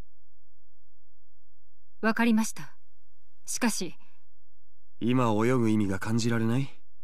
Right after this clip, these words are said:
Speaker 1: はい。
Speaker 2: 時間を持て余しているんじゃないのか？
Speaker 1: それはそうですが、プールは疲労します。
Speaker 2: いいんだよ、気分転換になるから。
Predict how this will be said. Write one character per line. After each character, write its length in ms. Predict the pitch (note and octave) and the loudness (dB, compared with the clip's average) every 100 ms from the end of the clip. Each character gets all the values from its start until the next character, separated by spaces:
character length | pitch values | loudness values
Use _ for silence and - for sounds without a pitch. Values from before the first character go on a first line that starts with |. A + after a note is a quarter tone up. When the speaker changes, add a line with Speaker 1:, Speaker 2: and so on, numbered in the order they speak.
| - - - - - - - | -4 -4 -4 -4 -4 -4 -4
Speaker 1:
は 160 | - A3 | 0 0
い。 120 | D3+ - - - - - - - | 0 -4 -4 -4 -4 -4 -4 -4
Speaker 2:
時 200 | F#2+ A2+ | -2 0
間 220 | A#2 B2+ | 4 4
を 40 | B2+ | 4
持 120 | B2 | 4
て 100 | B2+ | 4
余 160 | B2+ B2 | 4 2
し 60 | |
て 80 | - | 2
い 40 | |
る 80 | G#2 | 2
ん 40 | G2 | 2
じ 80 | |
ゃ 20 | F#2+ | 2
な 80 | |
い 60 | G#2 | 2
の 80 | F2+ | 0
か？ 160 | G2+ - - - - - - - - - - - - - - - - - - - - - - - | -2 -4 -4 -4 -4 -4 -4 -4 -4 -4 -4 -4 -4 -4 -4 -4 -4 -4 -4 -4 -4 -4 -4 -4
Speaker 1:
そ 180 | - A#3 | 0 2
れ 120 | A#3 | 4
は 100 | A#3+ | 2
そ 200 | - B3 | 2 4
う 60 | A3+ | 4
で 60 | |
す 140 | G3+ E3+ | 2 0
が、 260 | - D3+ - - - - - | -2 -4 -4 -4 -4 -4 2
プ 80 | C#4 | 6
ー 140 | C4+ | 8
ル 80 | A#3+ | 6
は 60 | E3+ | 4
疲 160 | - | 4
労 120 | A3+ | 4
し 140 | A3+ G#3 | 6 4
ま 80 | F#3 | 2
す。 200 | - - - - - - - - - - - - | 0 -4 -4 -4 -4 -4 -4 -4 -4 -4 -4 -4
Speaker 2:
い 120 | - B2 | 0 4
い 140 | D3 | 4
ん 80 | A#2+ | 4
だ 120 | G2 | 2
よ、 200 | F2+ E2 - | 0 -2 -4
気 140 | - A2 | -2 2
分 140 | B2 | 2
転 180 | A#2 A#2+ | 2 2
換 140 | G2+ | 2
に 100 | G2 | 2
な 120 | F#2+ | 2
る 40 | G2 | 0
か 120 | F#2 | -2
ら。 260 | F2 - | -4 -4